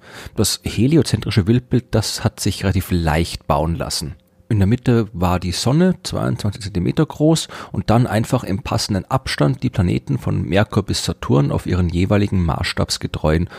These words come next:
Umlaufbahnen. Und die von Saturn am Ende war elf Komma zwei Meter im, äh, Durchmesser, und für die restlichen Planeten war offensichtlich der Raum nicht mehr groß genug.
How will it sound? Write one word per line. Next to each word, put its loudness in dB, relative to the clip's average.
Umlaufbahnen. 2
Und -8
die 0
von -4
Saturn 0
am 2
Ende 0
war 2
elf -2
Komma 0
zwei 0
Meter 2
im, 0
äh, 2
Durchmesser, 0
und 0
für -6
die 2
restlichen -2
Planeten 0
war 0
offensichtlich -4
der 0
Raum -2
nicht -6
mehr -4
groß -10
genug. -8